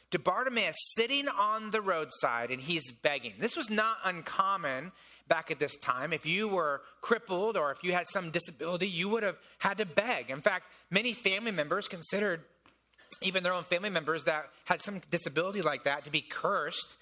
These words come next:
so they wouldn't even sometimes take care of them. So the only means for them to survive was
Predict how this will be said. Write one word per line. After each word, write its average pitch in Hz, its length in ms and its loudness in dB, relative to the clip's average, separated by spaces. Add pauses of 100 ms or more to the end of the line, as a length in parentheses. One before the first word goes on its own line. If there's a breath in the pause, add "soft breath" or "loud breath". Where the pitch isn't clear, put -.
(160 soft breath)
so 185 100 0
they 185 140 4
wouldn't 170 240 -2
even 151 200 -2
sometimes 165 520 2
take - 260 0
care 190 300 0
of 127 120 -4
them. 127 300 0 (360 soft breath)
So 185 100 -4
the 196 80 4
only 226 260 2
means 214 500 0
for 170 120 2
them 196 280 0
to 160 200 0
survive 160 720 2 (240)
was 156 420 0